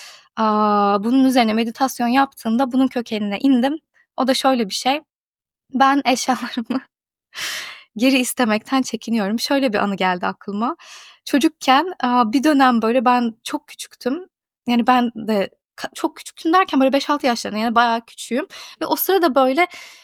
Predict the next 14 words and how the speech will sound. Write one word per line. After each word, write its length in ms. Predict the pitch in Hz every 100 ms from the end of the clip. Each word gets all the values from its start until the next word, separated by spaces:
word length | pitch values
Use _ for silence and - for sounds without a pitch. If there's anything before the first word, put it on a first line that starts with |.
| _ -
aa, 380 | 277 277 277 269
kuzenim 560 | - 262 311 392 392 285
bizde 260 | 262 220
yaşıyor. 500 | 240 220 - 233 226
Böyle 300 | 330 349 277
bir 220 | 262 247
mesele 420 | 254 262 302 311 277
var. 220 | 220 269
Tam 160 | 285
hatırlayamıyorum 720 | 285 - 240 262 294 269 208 202
ayrıntılarını. 720 | 196 190 196 202 202 240 339
Ancak 440 | 339 330 302 381 - - -
artık 460 | 302 294 - -
hani 300 | 294 320 320